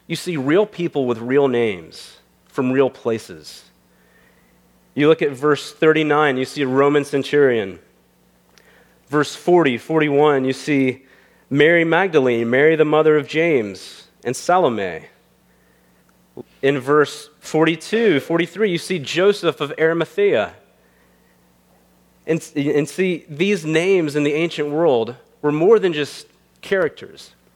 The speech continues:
See, in, the, in our world, we want to write a paper. You college students know this. You gotta cite your sources. You gotta turn in a bibliography.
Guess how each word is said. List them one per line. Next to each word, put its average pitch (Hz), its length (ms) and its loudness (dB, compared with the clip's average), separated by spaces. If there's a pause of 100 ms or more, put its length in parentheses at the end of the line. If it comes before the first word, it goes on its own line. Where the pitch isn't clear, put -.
(680)
See, - 140 -2
in, 170 60 4
the, - 160 -4 (320)
in 160 140 4
our 190 180 4
world, 156 240 4
we 147 100 -2
want 151 140 2
to 143 40 4
write 143 200 4
a 135 40 -4
paper. 127 520 -6 (800)
You 135 140 -4
college 160 260 2
students 139 340 -6
know 143 180 2
this. 104 280 -4
You 135 100 -6
gotta 151 200 2
cite 143 520 -4
your 127 120 -6
sources. - 720 -6 (300)
You 139 60 -2
gotta 151 140 2
turn 160 200 -2
in 147 60 2
a 131 40 0
bibliography. 120 880 -2